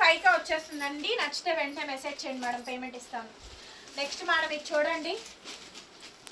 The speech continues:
నెక్స్ట్ పీస్ మేడం ఇది చూడండి. అసలు ఈ, ఈ శారీకి ఎంత బాగుందంటే అండి, ఎంత నచ్చిందంటే, మొన్న నేను ఒక శారీ కట్టుకుంటే, జార్జెట్ శారీ కట్టుకుంటే ఎంత మంది అడిగారో, సేమ్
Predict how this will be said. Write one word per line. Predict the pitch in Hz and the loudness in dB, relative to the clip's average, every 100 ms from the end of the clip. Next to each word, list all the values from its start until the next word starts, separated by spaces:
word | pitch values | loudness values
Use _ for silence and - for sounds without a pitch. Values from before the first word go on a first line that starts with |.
| - - - - - - | -20 -20 -20 -20 -14 0
నెక్స్ట్ | 311 311 - 359 | 2 2 -4 -2
పీస్ | 370 381 359 | -2 2 6
మేడం | 311 311 294 | 8 8 2
ఇది | 240 | 0
చూడండి. | 294 302 339 440 - - - - - - - | 0 0 -2 -10 -14 -18 -20 -20 -20 -18 -10
అసలు | 226 269 254 | -8 -8 -4
ఈ, | 247 240 247 | -4 -4 -8
ఈ | 254 254 | -4 2
శారీకి | 240 262 302 311 294 302 339 269 | 4 4 2 -4 -6 -6 -4 -6
ఎంత | - - - 330 262 | -10 -14 -2 -2 0
బాగుందంటే | 277 285 302 302 285 269 | -2 0 0 0 0 -2
అండి, | 254 277 370 359 | -2 -2 -2 -2
ఎంత | 269 277 339 302 | -4 -6 -2 0
నచ్చిందంటే, | 277 - 330 320 269 247 285 453 - - - - 269 | -2 -4 -2 -2 -2 0 0 0 -4 -16 -14 -4 2
మొన్న | 285 302 | 2 2
నేను | 294 285 | 2 0
ఒక | 285 | 2
శారీ | 311 285 339 370 | 8 8 8 2
కట్టుకుంటే, | 311 294 330 320 320 294 | 2 2 -2 2 2 6
జార్జెట్ | 269 262 302 311 | 6 6 2 4
శారీ | 311 302 294 | 4 4 0
కట్టుకుంటే | 269 - 269 302 294 - | -4 -6 -8 -6 -6 -6
ఎంత | 254 294 339 294 | -10 0 2 2
మంది | 269 302 | 0 -2
అడిగారో, | 294 269 247 254 359 - | 0 2 2 2 0 -2
సేమ్ | 330 285 320 381 381 | -4 0 0 0 2